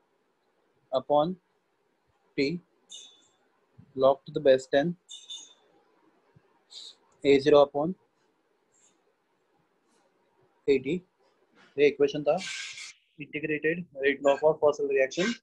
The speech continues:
where A is the concentration of reactant initial, A T is the concentration of reactant after time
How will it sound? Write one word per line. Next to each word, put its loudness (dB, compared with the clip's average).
where -2
A -6
is -4
the -2
concentration -2
of 0
reactant 2
initial, 0
A 4
T -2
is -2
the 6
concentration 2
of 4
reactant 4
after 0
time 0